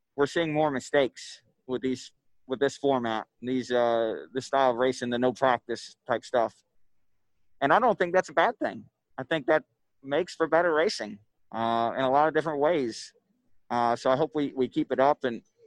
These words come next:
and I said earlier this week that I felt like NASCAR had struck gold with these formats, and, and I stand by that. These are great formats, and we're seeing some of the best racing we've ever seen in nascar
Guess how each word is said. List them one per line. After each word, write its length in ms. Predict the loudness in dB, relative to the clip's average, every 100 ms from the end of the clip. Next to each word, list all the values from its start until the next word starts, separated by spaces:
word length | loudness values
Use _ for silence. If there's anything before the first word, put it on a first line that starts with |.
| _ _ 0
and 60 |
I 60 | 0
said 160 | 4 4
earlier 260 | 6 4
this 200 | 2 0
week 180 | -2 0
that 120 | 0
I 60 | 2
felt 260 | 4 4
like 160 | 4 0 0
NASCAR 340 | -2 2 0
had 100 | 0
struck 260 | 2 0 2
gold 260 | 4 4 2
with 120 | -2
these 200 | -4 0
formats, 460 | -2 2 0 0
and, 160 | -6 -4
and 120 | -2
I 60 | -2
stand 300 | -2 -4 0
by 180 | 2 2
that. 200 | 0 -2
These 160 | -2
are 160 | -2 -2 -6 _ _ _ -20 0
great 180 | 2 2
formats, 360 | 2 2 2 0
and 80 |
we're 60 | -4
seeing 260 | -2 -6 -4
some 160 | -2
of 80 | -2
the 40 |
best 260 | 0 0 2
racing 280 | -2 0 -4
we've 100 | 0
ever 180 | 0 0
seen 220 | -4 -4
in 100 | 0
nascar 580 | 0 -2 -2 0 0